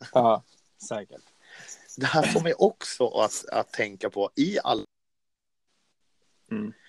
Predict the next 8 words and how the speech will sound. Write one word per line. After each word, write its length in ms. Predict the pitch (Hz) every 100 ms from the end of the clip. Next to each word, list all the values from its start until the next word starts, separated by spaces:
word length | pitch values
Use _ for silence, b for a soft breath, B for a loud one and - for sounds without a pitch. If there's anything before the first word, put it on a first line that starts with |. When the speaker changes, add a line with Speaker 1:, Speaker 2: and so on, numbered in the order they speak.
| b b b b b _ -
Speaker 2:
så 260 | - 147
är 200 | 143 127
det 120 | 127 139
antingen 640 | 151 131 110 - 160 170
skåningar 840 | - - - 139 104 110 131 113 101 104
eller 140 | 95
göteborgare. 680 | 98 - 104 110 101 123 98 B B B _
Speaker 1:
Ja. 240 | 151 -